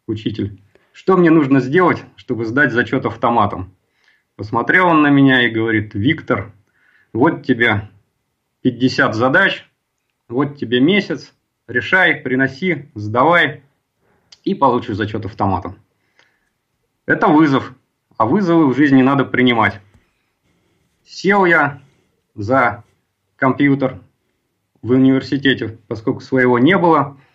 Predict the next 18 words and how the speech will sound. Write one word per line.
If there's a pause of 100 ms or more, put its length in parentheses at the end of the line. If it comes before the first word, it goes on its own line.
(440)
Ну
и,
в
общем,
начал
вечерами
решать. (760)
А
как
решать? (720)
Ну
как, (100)
пошел
книжечку
купил
первую (400)
по
информатике,